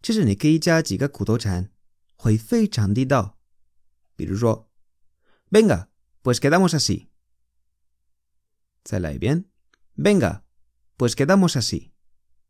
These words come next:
Venga和pues其实没有，没有意思，就是口头禅。“Venga, pues quedamos así.” 这个quedar的意思是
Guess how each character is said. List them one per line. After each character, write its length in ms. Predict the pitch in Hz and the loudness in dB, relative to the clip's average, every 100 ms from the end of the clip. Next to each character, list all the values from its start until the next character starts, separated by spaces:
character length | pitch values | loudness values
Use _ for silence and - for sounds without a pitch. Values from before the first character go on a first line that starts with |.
| _ _ _ _ _ | _ _ _ _ _
Venga 480 | - 143 156 98 90 - _ | 0 2 2 0 -6 -14 _
和 420 | - - 98 - _ - | -14 -6 -6 -6 _ 4
pues 400 | 139 202 214 - _ _ _ | 4 4 -2 -10 _ _ _
其 80 | - | -4
实 100 | 170 | 0
没 300 | 165 107 123 | 2 2 4
有， 520 | 185 123 101 92 - _ | 4 4 2 0 -6 _
没 200 | 107 170 | -2 0
有 180 | 165 92 | 0 0
意 160 | 180 | 0
思， 340 | 180 - - - _ | -2 -6 -10 -12 _
就 100 | - | -12
是 120 | 117 131 | -10 -6
口 180 | 110 | -6
头 140 | 92 104 | -2 -2
禅。 320 | 101 87 - _ _ _ _ _ _ _ _ | -2 -8 -12 _ _ _ _ _ _ _ _
“Venga, 440 | - 190 143 - - _ | -2 0 0 -4 -12 _
pues 140 | - 90 | -6 -6
quedamos 420 | - 113 170 117 | -2 0 0 -2
así.” 220 | 95 117 - _ _ _ _ _ _ _ _ _ | -6 -10 -18 _ _ _ _ _ _ _ _ _
这 140 | - 208 | 0 0
个 100 | 196 | 0
quedar 460 | - 104 110 180 | -2 0 2 2
的 100 | 135 | 2
意 140 | 101 127 | 0 0
思 180 | - 98 | -2 -6
是 380 | - 110 110 | -2 -2 -2